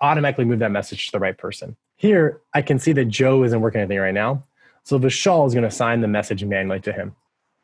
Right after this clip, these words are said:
If I move on to Joe's view in Front, um, Joe is one of the account managers working on the day shift. He sees that conversation is assigned to him and provides the rate to the shipper. However, before they replied,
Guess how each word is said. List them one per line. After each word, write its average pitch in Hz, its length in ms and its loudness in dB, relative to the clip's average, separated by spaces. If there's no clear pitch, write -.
If - 80 -4
I 127 60 4
move 175 200 4
on 170 160 4
to 135 140 2
Joe's 147 600 2
view 117 840 2
in 107 120 -4
Front, 117 520 -4
um, 107 320 0
Joe 143 280 2
is 143 100 4
one 139 100 4
of 135 60 4
the 123 60 2
account 139 320 -2
managers 104 420 -2
working 117 180 -2
on 107 60 -2
the 107 80 -2
day 110 220 0
shift. - 360 -8
He 156 180 0
sees 180 380 0
that 165 180 2
conversation 131 760 -2
is 104 100 -2
assigned 104 480 -4
to 101 100 -8
him 92 360 -10
and 113 120 -8
provides 131 400 2
the 117 100 2
rate 107 260 0
to - 80 -4
the 104 80 -2
shipper. - 380 -10
However, 165 340 2
before 135 240 0
they 208 100 2
replied, 127 760 -2